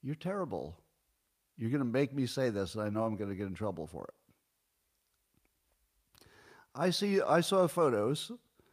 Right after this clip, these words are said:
of Fani, um, that were a few years old, and I've seen photos of her currently.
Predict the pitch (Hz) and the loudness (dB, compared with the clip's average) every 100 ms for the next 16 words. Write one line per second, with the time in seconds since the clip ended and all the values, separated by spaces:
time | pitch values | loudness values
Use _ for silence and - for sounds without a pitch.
0 | _ _ - 113 113 110 123 - 110 - | _ _ -8 0 2 2 -2 -6 -10 -2
1 | 143 147 156 156 139 147 - 107 107 107 | 2 4 6 6 4 0 -6 -2 0 0
2 | 107 104 - 117 110 104 110 107 - 151 | 0 -2 -4 -2 0 2 4 2 0 0
3 | 160 143 143 131 151 104 104 147 _ _ | 2 4 2 2 0 0 -4 -8 _ _
4 | _ _ _ _ - 113 117 117 - 135 | _ _ _ _ -8 -2 0 0 0 2
5 | 123 107 - 147 139 131 131 110 120 120 | 2 0 0 2 2 2 -2 -2 -2 -4
6 | - 120 101 73 69 | -2 -2 -2 -4 -10